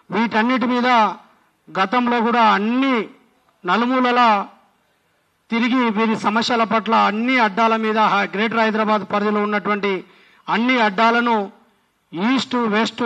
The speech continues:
నార్త్, సౌత్ అనేటువంటి నాలుగు జోన్లుగా విభజించి కమిటీలుగా ఏర్పాటు చేసి ఆ కమిటీలకు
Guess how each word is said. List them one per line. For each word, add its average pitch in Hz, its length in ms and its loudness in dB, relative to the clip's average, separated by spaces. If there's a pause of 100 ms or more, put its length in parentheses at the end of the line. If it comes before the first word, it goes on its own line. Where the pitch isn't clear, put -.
(140)
నార్త్, 226 400 2
సౌత్ 220 360 -2
అనేటువంటి 208 460 -4
నాలుగు 196 400 0
జోన్లుగా 226 400 -2
విభజించి 208 760 -2 (520)
కమిటీలుగా 233 640 0 (800)
ఏర్పాటు 220 460 0
చేసి 220 400 -2 (640)
ఆ 196 160 4
కమిటీలకు 233 720 0